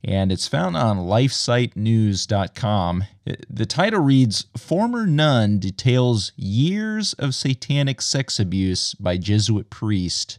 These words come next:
Father Rupnik." His sexual obsession was not extemporaneous, but deeply connected to his conception of art and his theological thinking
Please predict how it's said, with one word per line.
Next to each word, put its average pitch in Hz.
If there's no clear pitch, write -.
Father 101
Rupnik." 101
His 139
sexual 226
obsession 143
was 110
not 127
extemporaneous, 113
but 107
deeply 202
connected 160
to 113
his 107
conception 117
of 107
art 110
and 95
his 98
theological 110
thinking 101